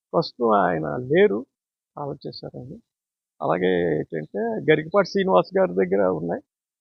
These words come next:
ఏమైనా ట్రిక్స్ బుక్స్. అలాగే రమణమూర్తి గారు, ర-, రమణమూర్తి గారి దగ్గర కూడా మంచి బుక్స్ కల-, కలెక్టర్ ఆయనను. మేము అందరూ షేర్ చేసుకునేవాళ్ళం అండి. ఆ రోజులు వేరు. ఏమండి? వాళ్ళు నాకంటే చిన్నవాళ్ళైనా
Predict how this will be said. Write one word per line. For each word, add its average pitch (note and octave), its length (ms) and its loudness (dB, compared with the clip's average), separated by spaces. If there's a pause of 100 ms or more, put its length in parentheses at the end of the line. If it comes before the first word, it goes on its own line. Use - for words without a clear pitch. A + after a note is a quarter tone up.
(100)
ఏమైనా C4 220 8
ట్రిక్స్ A3+ 320 -6
బుక్స్. A#3 580 -2
అలాగే A#3 300 8 (160)
రమణమూర్తి A#3 580 4
గారు, F#3 220 2 (1000)
ర-, E3+ 480 4
రమణమూర్తి G3+ 480 4
గారి G#3+ 160 4
దగ్గర G#3 240 4
కూడా G3 240 0
మంచి F3+ 340 -4
బుక్స్ D#3+ 400 -6 (100)
కల-, F#3+ 220 -2 (180)
కలెక్టర్ G3 320 2
ఆయనను. F#3 400 4 (540)
మేము A#3+ 120 6
అందరూ G#3+ 220 2
షేర్ A3+ 440 8
చేసుకునేవాళ్ళం A#3 600 2
అండి. D3+ 360 -4 (240)
ఆ G3+ 80 4
రోజులు F#3 340 2
వేరు. F#3 340 0 (560)
ఏమండి? G#3 260 -6 (420)
వాళ్ళు G3+ 260 6 (220)
నాకంటే D#3+ 420 0
చిన్నవాళ్ళైనా F#3+ 960 0